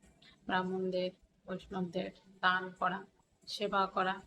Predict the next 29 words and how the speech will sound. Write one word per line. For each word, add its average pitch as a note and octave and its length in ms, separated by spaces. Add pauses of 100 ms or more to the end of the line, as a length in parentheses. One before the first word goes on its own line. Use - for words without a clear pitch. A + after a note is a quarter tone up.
(120)
তার F#3+ 160
মহিমা F#3+ 380
সম্পর্কে F#3+ 480
অনেক B3 240
কিছু G3 220
বলেছেন F#3 440 (580)
এবং G#3 180
আমরা G3+ 240
সেখানে G3+ 360
করলাম G3 440
টুকিটাকি। - 520 (1300)
এবং A#3 600
কৃষ্ণের D#4+ 460
কথা A3+ 280
বলেছেন, F#3+ 460
ভগবান A#3+ 400
কৃষ্ণ D4 420
এই B3+ 100
কাজটা G3+ 320
করেছেন। F3 460 (520)
প্রবাস B3 420
থেকে C4+ 240
তিনি A#3 280
এসেছিলেন A3 580
ব্রাহ্মণদেরকে, G3+ 720 (680)
উম, G3 240 (140)
তৎকালীন F#3+ 460
সময়ে F#3+ 420
যারা F#3 340